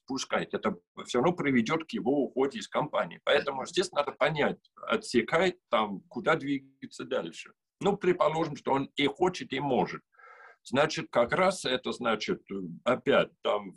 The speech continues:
Speaker 1: возможность, вот эта первая беседа, э, там с менеджер серьезно, глубоко понимает, в чем обстоятельства, в чем проблема, и сотрудник тоже понимает там, э, и так далее, обучает, и донести, и, и так далее.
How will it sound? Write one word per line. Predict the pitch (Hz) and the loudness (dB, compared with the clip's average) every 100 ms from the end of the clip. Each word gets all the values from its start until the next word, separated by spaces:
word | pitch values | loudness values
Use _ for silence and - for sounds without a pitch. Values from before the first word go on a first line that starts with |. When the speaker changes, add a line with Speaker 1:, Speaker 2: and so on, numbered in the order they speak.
| - | 0
Speaker 1:
возможность, | 120 120 156 143 113 98 - | 0 2 4 4 2 -2 -12
вот | 101 - | -10 -6
эта | 147 - | -6 0
первая | 123 107 101 | 2 2 -2
беседа, | 95 110 - 113 92 82 | -12 -8 2 2 2 0
э, | 90 87 87 - - - | 0 0 -2 -8 -20 -8
там | - 101 90 | 0 0 0
с | - - - - | -8 -10 -6 2
менеджер | 110 143 147 123 110 101 87 | 4 6 8 6 4 2 0
серьезно, | - - - 139 139 139 127 113 | -2 -12 -2 2 6 6 4 0
глубоко | 90 117 135 147 - 131 104 | -2 0 4 2 2 -2 -2
понимает, | 104 135 147 127 107 - _ | -4 -6 -4 -2 -4 -8 _
в | - | -12
чем | - 139 117 | -2 0 2
обстоятельства, | 101 - - 131 180 180 151 - 101 | -2 -2 -2 2 2 0 -6 -4 -6
в | |
чем | - 101 90 | -4 -4 -2
проблема, | - 120 151 185 180 - _ - | 2 2 4 2 2 -6 _ -4
и | 120 | -2
сотрудник | 139 131 - 127 101 - | 0 0 2 0 -2 -6
тоже | - 180 190 165 | 2 4 4 0
понимает | - 120 120 123 110 - | -6 -4 -2 0 0 0
там, | 98 92 - _ _ - | -4 -4 -8 _ _ -10
э, | 87 87 90 87 - | -2 2 2 2 0
и | - | 0
так | 101 110 | 0 2
далее, | 185 175 - | 0 0 0
обучает, | 104 107 92 - 170 165 - | 0 0 -4 0 0 -2 -6
и | |
донести, | 90 101 101 104 - 160 | -4 -2 0 -2 -4 -6
и, | 160 139 113 107 107 107 98 92 98 117 | -4 -2 -2 -2 -2 -4 -4 -6 -8 -6
и | |
так | 120 123 | -2 -2
далее. | 110 82 - | 0 -4 -4